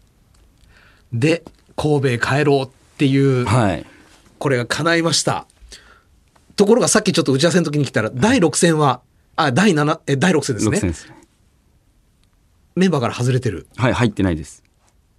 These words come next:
Speaker 1: これは、予定通り？
Speaker 2: 予定通り、まあ、最初はど-、どうするかっていうので、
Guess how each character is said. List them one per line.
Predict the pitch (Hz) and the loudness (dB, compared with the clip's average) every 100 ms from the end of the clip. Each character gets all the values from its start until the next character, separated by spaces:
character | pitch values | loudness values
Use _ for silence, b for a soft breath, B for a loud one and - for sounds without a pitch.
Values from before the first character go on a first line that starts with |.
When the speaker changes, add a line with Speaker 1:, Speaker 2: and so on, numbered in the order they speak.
| _ _ _ _ _ _ _ _ _ _ _ - | _ _ _ _ _ _ _ _ _ _ _ 0
Speaker 1:
こ | |
れ | 233 | 2
は、 | 240 233 226 _ _ _ _ _ _ _ _ _ _ _ _ _ | 2 0 -4 _ _ _ _ _ _ _ _ _ _ _ _ _
予 | 214 147 151 | -4 -2 0
定 | 170 | -2
通 | 151 123 | 0 -2
り？ | - - _ _ b b b b b b b _ - | -4 -14 _ _ b b b b b b b _ -4
Speaker 2:
予 | 127 | -2
定 | 156 156 156 | 2 2 2
通 | 165 170 143 | 4 4 4
り、 | 120 110 107 107 - | 4 2 2 0 -2
ま | 156 | -2
あ、 | 143 | -2
最 | - 196 233 | -2 -4 -4
初 | - | -4
は | 254 233 156 | -2 -2 0
ど-、 | 147 - _ 139 | -2 -4 _ -4
ど | 139 165 | 0 0
う | 160 | 0
す | 131 | -4
る | 123 | -4
か | 107 | -4
っ | 104 | -4
て | _ - | _ -2
い | 110 | 0
う | 107 | 0
の | 104 | -2
で、 | 127 107 92 - | -2 -2 -4 -8